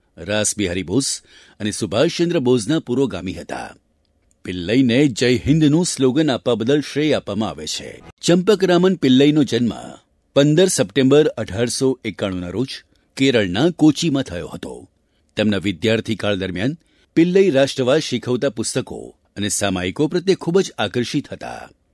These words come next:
તેઓ આઝાદીની ચળવળમાં અગ્રણી નેતાઓના ભાષણો સાંભળતા. લોકમાન્ય બાલ ગંગાધર તિલકનું વ્યક્તિત્વ અને કેસરીમાં તેમના લખાણોએ પિલ્લઈને દેશભક્ત અને ક્રાંતિકારી બનાવ્યા.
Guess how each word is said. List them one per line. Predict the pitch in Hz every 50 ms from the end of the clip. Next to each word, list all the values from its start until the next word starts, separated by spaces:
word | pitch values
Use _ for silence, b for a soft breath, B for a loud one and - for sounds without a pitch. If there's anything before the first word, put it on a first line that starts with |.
| _ _ _ _ _ _ _ _ -
તેઓ | 110 107 104 101 101 - -
આઝાદીની | 90 92 107 104 95 117 123 110 123 120 127 127
ચળવળમાં | - - 101 98 95 107 113 110 98 110 139 151 - -
અગ્રણી | 117 107 101 123 127 131 160 180
નેતાઓના | 147 123 92 - 117 110 110 117 139 151
ભાષણો | 120 - 90 101 101 - 135 135 139 135
સાંભળતા. | - 107 95 90 87 90 - - - 58 57 58 - _ _ _ _ _ _ _ b b b b b b b
લોકમાન્ય | - 90 95 113 139 156 131 - - 123 123 123 123 127 120
બાલ | 101 104 110 110 104
ગંગાધર | - 104 107 101 107 101 95 101
તિલકનું | - - 107 104 107 101 - 104 101
વ્યક્તિત્વ | 87 92 - - 135 123 - - - 65 65 - - _ b b b b b
અને | 110 110
કેસરીમાં | 107 - - 107 107 104 - - 120 117 143 165 170 175
તેમના | 165 160 160 160 170 160
લખાણોએ | 135 117 - - 107 120 143 131 92 90 110 180 - _ _ _ _ _ -
પિલ્લઈને | 147 147 139 147 175 180 180 185 185
દેશભક્ત | 156 120 123 143 151 - - - - 143 - - - - - - - _ b b b b b -
અને | 123 147
ક્રાંતિકારી | 135 - 110 107 104 95 117 113 85 110 104 135
બનાવ્યા. | 135 110 92 80 76 73 69 65 62 60 60